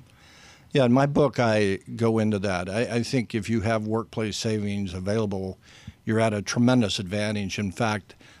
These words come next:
the Employee Benefit Research Institute, uh, laid out that if you have middle to lower income workers,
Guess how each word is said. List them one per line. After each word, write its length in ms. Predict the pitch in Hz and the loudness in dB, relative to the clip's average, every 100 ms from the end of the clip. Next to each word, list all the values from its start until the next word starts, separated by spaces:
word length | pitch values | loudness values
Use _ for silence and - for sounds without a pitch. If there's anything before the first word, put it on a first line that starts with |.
| - | -4
the 160 | 117 | 0
Employee 340 | 113 110 151 143 | 2 2 2 2
Benefit 460 | 123 120 110 107 76 | 4 2 2 -2 -2
Research 540 | 107 117 - 104 - | -2 0 0 -2 -2
Institute, 800 | 101 85 - 104 101 95 - - - - - - _ - | -6 -6 -8 -4 -4 -4 -10 -18 -20 -20 -20 -20 _ -2
uh, 380 | 107 101 98 | 0 2 0
laid 380 | 95 92 120 123 | -4 -2 2 4
out 300 | 117 107 107 | 4 2 -2
that 120 | - 107 | -4 -4
if 160 | - | 0
you 80 | 117 | 0
have 160 | 107 101 | 2 2
middle 340 | 120 127 131 | 4 4 2
to 80 | 113 | 2
lower 420 | 110 110 113 107 | 0 2 0 -2
income 380 | 104 110 104 98 | -4 -6 -2 -2
workers, 760 | 104 110 104 95 64 - - | 0 0 -2 -8 -8 -10 -12